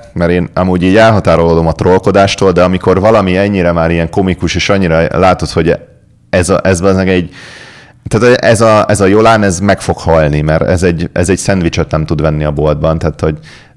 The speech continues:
neki már teljesen mindegy. Beírtam neki a screenshot alapján, amit már idéztem, hogy három millió nyolcszáznegyvenkétezer-ötszázkilencvenhárom forint negyvennégy fillér.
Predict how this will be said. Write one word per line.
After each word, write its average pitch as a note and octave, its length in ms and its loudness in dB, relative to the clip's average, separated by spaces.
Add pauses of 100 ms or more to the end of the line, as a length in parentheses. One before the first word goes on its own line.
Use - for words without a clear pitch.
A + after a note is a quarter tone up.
(100)
neki G2+ 280 -2
már F2+ 180 2
teljesen F2 440 2
mindegy. G#2 460 0 (880)
Beírtam F#2+ 400 0
neki F#2+ 400 -2 (560)
a F2+ 100 -2
screenshot - 500 0
alapján, F2 360 2
amit D#2+ 200 -2
már D2+ 120 -2
idéztem, F#2 440 0
hogy E2+ 240 -2 (340)
három A2+ 340 2
millió F2+ 340 2
nyolcszáznegyvenkétezer-ötszázkilencvenhárom E2+ 2250 -2
forint F2 360 -2
negyvennégy E2+ 600 0
fillér. D2+ 520 0